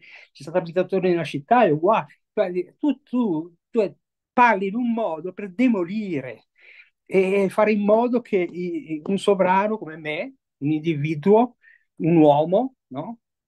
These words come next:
Eh, sia denigrato praticamente, senza denigrarmi direttamente. Tu sei so-, bravo, sei in gamba nel parlare, t'ho sempre stimato per come parli,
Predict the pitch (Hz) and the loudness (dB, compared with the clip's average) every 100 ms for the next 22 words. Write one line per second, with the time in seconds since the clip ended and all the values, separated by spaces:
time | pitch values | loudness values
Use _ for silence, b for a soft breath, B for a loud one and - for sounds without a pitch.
0 | _ _ _ 156 156 139 - 220 202 185 | _ _ _ -10 -10 -10 -2 4 4 2
1 | - _ _ 151 180 185 180 196 196 147 | -2 _ _ 0 0 0 0 0 0 -4
2 | - 120 - 139 139 120 117 - _ - | -6 -12 -12 -12 -12 -10 -12 -16 _ -20
3 | _ _ _ _ _ _ _ _ - 311 | _ _ _ _ _ _ _ _ 2 4
4 | 262 208 202 190 170 196 160 139 139 - | 4 4 4 4 4 2 0 -4 -8 -8
5 | 123 127 117 - - - 262 214 175 175 | -10 -12 -16 -16 -8 0 0 2 0 -2
6 | 151 151 233 175 127 127 165 160 143 170 | -2 0 2 0 -2 -4 -4 -4 -6 -4
7 | 214 160 117 127 139 135 151 143 143 117 | -4 -6 -6 -4 -4 -2 -4 -2 -4 -6
8 | 113 - _ _ _ _ _ 175 202 190 | -10 -16 _ _ _ _ _ -2 0 0
9 | 185 - 175 196 214 170 147 139 143 143 | -2 0 0 2 2 0 -2 -4 -6 -4
10 | 143 123 113 | -4 -6 -12